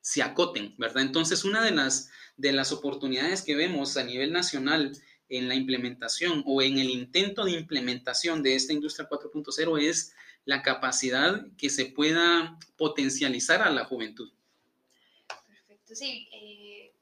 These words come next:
Speaker 2: es que este tema es de ampliarlo un montón porque es interesante lo que me acabas de decir, de que hay muchos jóvenes que tienen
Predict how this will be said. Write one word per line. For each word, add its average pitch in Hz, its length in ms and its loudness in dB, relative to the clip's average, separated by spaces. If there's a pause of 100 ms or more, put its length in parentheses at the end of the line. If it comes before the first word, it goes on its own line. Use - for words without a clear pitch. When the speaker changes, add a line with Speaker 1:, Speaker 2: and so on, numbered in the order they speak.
(100)
Speaker 2:
es - 80 -20
que 262 340 -16 (540)
este - 160 -20
tema 269 340 -2 (640)
es - 160 -20
de 269 220 -4
ampliarlo 208 500 -12
un 240 80 -12
montón 240 400 -8
porque 233 600 -6
es 226 160 -6
interesante 240 520 2
lo 262 80 -2
que 254 80 -8
me 214 60 -10
acabas 190 220 -6
de 220 80 0
decir, 214 280 -2
de 214 140 -4
que 202 180 -4
hay 208 160 -2
muchos 233 360 -10
jóvenes 262 460 -4
que 226 80 -10
tienen 214 440 -6